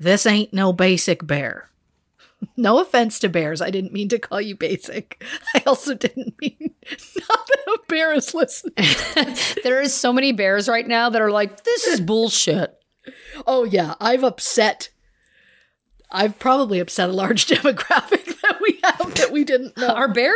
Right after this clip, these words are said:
Speaker 2: listeners, I know.
Speaker 1: Just put us on repeat when they hiber-, hibernate.
Speaker 2: Yep.
Speaker 1: God, that'd be, that'd be great. Um, so they hear screams for help. But when they run to where the sound came from,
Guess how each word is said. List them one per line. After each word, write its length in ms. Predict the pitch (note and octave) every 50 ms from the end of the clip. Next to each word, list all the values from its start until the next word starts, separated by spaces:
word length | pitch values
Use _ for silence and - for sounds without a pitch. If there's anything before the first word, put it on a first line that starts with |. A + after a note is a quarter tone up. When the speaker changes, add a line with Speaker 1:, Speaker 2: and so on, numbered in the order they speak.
| B4
Speaker 2:
listeners, 520 | G4+ C4 G#3 - - - F3 D#3 D#3 D#3 D#3
I 100 | F3+ G3
know. 460 | G#3+ C#4+ F4+ G#4 G4 A3 E3 C#3+ - - - _ _ _ - - _ _ - - - - G#3+
Speaker 1:
Just 320 | - D4 D4+ - - -
put 120 | - D4+ C4+
us 160 | C#4+ - -
on 200 | C#4+ C4 C4 C4+
repeat 440 | C#4 - - - C4+ D4 - - _ _ _
when 180 | A#3 G3+ G#3 G#3+
they 100 | A3 A3
hiber-, 460 | G#3+ A#3 A#3 B3+ C#4+ - G3 F3+ - - -
hibernate. 560 | - C#4 C#4+ D4+ A3 F3+ D#3+ F3 - - -
Speaker 2:
Yep. 240 | F#3+ G3+ - - -
Speaker 1:
God, 220 | F#3 G#3+ A#3 G3+
that'd 120 | D#3+ -
be, 160 | - D3+ D#3 - - -
that'd 140 | G3+ A3
be 80 | - A3
great. 380 | G3 A#3+ G3 - - _ - - - - - - - - - -
Um, 420 | G3+ G3 F#3 F3+ F#3 F#3+ F#3+ F#3 - _ _ _ _ _ _ _ _ _ _ _ _ _ _ - - -
so 160 | - - G#3+
they 120 | G#3 G3
hear 180 | E3+ G3+ G3 -
screams 560 | - - - - A#3+ C4 C#4 C#4+ D4 C#4+ -
for 160 | - F#3 F3
help. 340 | - G#3 A#3 A#3+ A#3+ A#3+ - - _ _ _ _ _ _ -
But 160 | F3+ - _ _ _
when 220 | - F#3+ F3+ F3
they 140 | E3+ D#3+ D#3+
run 420 | D3+ D#3+ F3 G3+ G#3 A3 A3+ A#3
to 120 | A3 - F#3
where 200 | D#3+ E3 E3 D#3
the 80 | D#3
sound 360 | - - - F3 E3+ F3 F3 -
came 220 | - F3+ E3 D#3
from, 340 | - E3+ E3 D#3+ E3 D#3